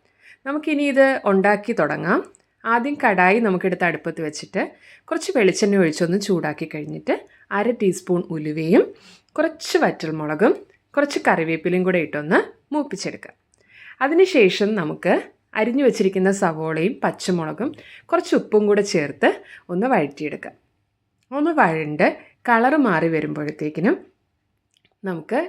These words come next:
ഇതിൻ്റെ അകത്തേക്ക് ഇഞ്ചി വെളുത്തുള്ളി പേസ്റ്റ് ഇട്ട് കൊടുക്കാം. അതിൻ്റെ പച്ചമണം ഒന്ന് മാറിക്കഴിഞ്ഞ്, ആ, നമ്മുടെ, ആ, സവോള ഒന്ന് ഗോൾഡൻ ബ്രൗൺ ആയി കഴിഞ്ഞ് കഴിയുമ്പോഴേക്കും നമുക്ക് അതിൻ്റെ അകത്തേക്ക് തക്കാളി ഇട്ട് കൊടുക്കാം കേട്ടോ.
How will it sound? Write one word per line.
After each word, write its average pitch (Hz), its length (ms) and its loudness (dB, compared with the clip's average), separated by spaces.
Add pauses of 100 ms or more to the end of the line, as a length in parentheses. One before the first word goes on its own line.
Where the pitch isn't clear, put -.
ഇതിൻ്റെ 160 280 -4
അകത്തേക്ക് 160 420 -4 (440)
ഇഞ്ചി 214 320 0
വെളുത്തുള്ളി 180 540 4
പേസ്റ്റ് 170 400 0
ഇട്ട് 190 120 0
കൊടുക്കാം. 175 400 2 (440)
അതിൻ്റെ 175 360 -4
പച്ചമണം 190 520 0
ഒന്ന് 175 220 2
മാറിക്കഴിഞ്ഞ്, 165 640 -2 (560)
ആ, 160 80 -4 (300)
നമ്മുടെ, 170 280 -2 (240)
ആ, 170 60 -8 (580)
സവോള 185 500 0
ഒന്ന് 190 140 2 (120)
ഗോൾഡൻ 180 440 2 (100)
ബ്രൗൺ 160 300 -2
ആയി 156 240 -6
കഴിഞ്ഞ് 151 400 -10
കഴിയുമ്പോഴേക്കും 147 640 -10
നമുക്ക് 165 280 -6
അതിൻ്റെ 160 200 -6
അകത്തേക്ക് 175 320 -4 (440)
തക്കാളി 196 420 0
ഇട്ട് 196 160 -2
കൊടുക്കാം 151 340 -8
കേട്ടോ. 285 220 2